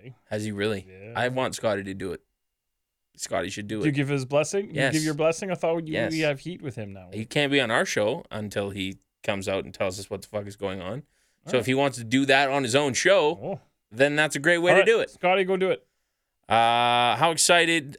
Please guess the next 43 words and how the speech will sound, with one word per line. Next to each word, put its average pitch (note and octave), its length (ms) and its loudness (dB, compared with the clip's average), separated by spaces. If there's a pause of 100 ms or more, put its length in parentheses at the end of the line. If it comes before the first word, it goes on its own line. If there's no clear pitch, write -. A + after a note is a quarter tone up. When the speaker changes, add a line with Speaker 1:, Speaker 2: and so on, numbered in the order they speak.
Speaker 2:
are C3+ 260 6
you C#3+ 200 2
guys C#3+ 340 6
for C#3 80 -4
the B2+ 60 -2
WrestleMania C#3 520 2
card B2 280 2
this A2 240 -2
year? B2 220 2
What B2+ 280 0
are A#2+ 220 2
two G#3 320 -2
matches A#2 400 2
on G#2 60 -4
the G#2+ 60 -8
card G#2+ 280 0
you're G#2 140 -2
legitimately C3 840 -4
excited A2+ 560 0
for? G2+ 340 -2 (320)
For G#2+ 140 -4
me, C3+ 180 2
it's C#3+ 160 -2
Triple C3 280 0
H A#2+ 160 0
Rollins B2+ 500 0
and A2 180 -2
Jericho B2+ 440 0
Owens G#2 320 -2
for G#2+ 100 -12
the G#2+ 80 -6
U G#2 120 -4
S G2+ 120 -4
title. D3+ 360 2 (300)
Thanks, F#3 220 2
guys. E3 280 4
Keep E3+ 200 -2
up C#3 120 2
the A#2+ 60 -8
good C3 160 4
work. A#2 280 0 (720)
Han C3 220 0
Solo. G2 360 -6